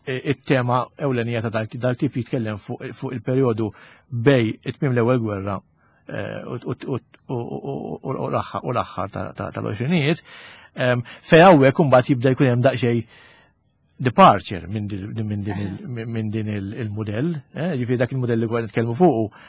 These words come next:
Speaker 1: dak huwa xi ħaġa ta-, tas-seklu ta' qabel. Eh, l-esperiment demokratiku tas snin ta' bejn iż-żewġ gwerer,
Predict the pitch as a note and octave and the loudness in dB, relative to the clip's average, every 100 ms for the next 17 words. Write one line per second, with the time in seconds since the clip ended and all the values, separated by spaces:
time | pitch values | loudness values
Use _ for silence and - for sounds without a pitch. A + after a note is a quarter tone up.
0 | - - E3 C3+ B2 A2+ G2+ G2 G#2 G2+ | -2 0 4 2 2 2 0 0 -2 0
1 | C3 C#3 - A#2+ A2 A#2+ D3+ A#2 D#2+ - | -2 -2 -4 -6 -4 0 2 2 -4 -10
2 | - - - - _ _ B2+ A#2+ - - | -20 -20 -20 -20 _ _ 0 0 -2 -14
3 | _ G3 F3+ F3+ - D#3 D3 C3+ A#2+ G2+ | _ -4 2 2 4 4 4 4 2 0
4 | - - B2+ C3 C3 C3 G#2 F#2 F#2+ G2+ | -8 -12 -2 0 0 0 0 -2 -8 -10
5 | F2+ - _ _ A#2+ G#2+ - D3 A#2 G#2+ | -10 -16 _ _ -4 -4 -2 0 0 0
6 | G#2+ A2+ A2 G#2 A2 A2 D3 G2 F#2+ | -2 -2 -2 -4 -4 0 0 0 -2